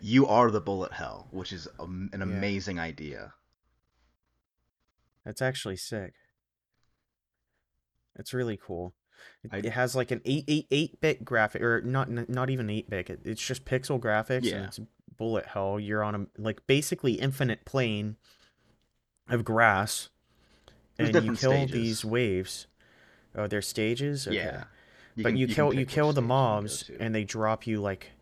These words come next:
Speaker 2: different guns or
Speaker 1: They drop, they
Speaker 2: weapons
Speaker 1: drop
Speaker 2: or, like
Speaker 1: gems, and then you, every, you, you have to collect,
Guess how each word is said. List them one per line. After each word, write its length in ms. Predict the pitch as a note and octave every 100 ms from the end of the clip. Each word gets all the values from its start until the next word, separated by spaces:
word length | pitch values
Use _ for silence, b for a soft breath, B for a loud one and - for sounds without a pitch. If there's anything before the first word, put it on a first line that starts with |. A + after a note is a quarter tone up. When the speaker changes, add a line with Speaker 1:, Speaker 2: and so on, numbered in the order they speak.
| _ _ _ -
Speaker 2:
different 400 | A#2+ - G#2 -
guns 680 | G2+ F#2+ D#3+ A3+ G#3+ - - -
or 60 | G#2
Speaker 1:
They 80 | A2+
drop, 220 | A#2 B2+
they 80 | E3+
Speaker 2:
weapons 220 | F#3 F#2
Speaker 1:
drop 140 | B2
Speaker 2:
or, 60 | G#2
like 100 | G2
Speaker 1:
gems, 540 | G2+ G#2 A#2+ C#3+ C#3 -
and 120 | G2+
then 100 | G2+
you, 80 | G2+
every, 200 | G2 G#2+
you, 300 | G#2+ A2 G2+
you 140 | G#2 G2
have 180 | G#2
to 80 | -
collect, 400 | - - G#2 -